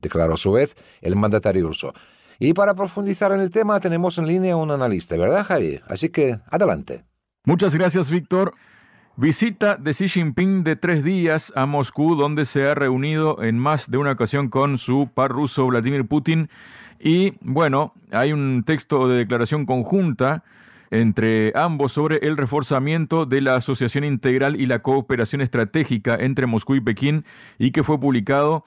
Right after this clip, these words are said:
Speaker 2: en el sitio web del Kremlin. Dice que las partes insisten en que la otan cumpla a rajatabla todos los compromisos derivados del carácter regional y defensivo de ese bloque.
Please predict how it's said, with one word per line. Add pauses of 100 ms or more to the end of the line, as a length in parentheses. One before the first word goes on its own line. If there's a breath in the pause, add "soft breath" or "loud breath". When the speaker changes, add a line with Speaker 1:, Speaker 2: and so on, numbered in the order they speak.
(120 soft breath)
Speaker 2:
en
el
sitio
web
del
Kremlin. (280 loud breath)
Dice
que
las
partes
insisten
en
que
la
otan
cumpla
a
rajatabla
todos
los
compromisos
derivados
del
carácter
regional
y
defensivo
de
ese
bloque.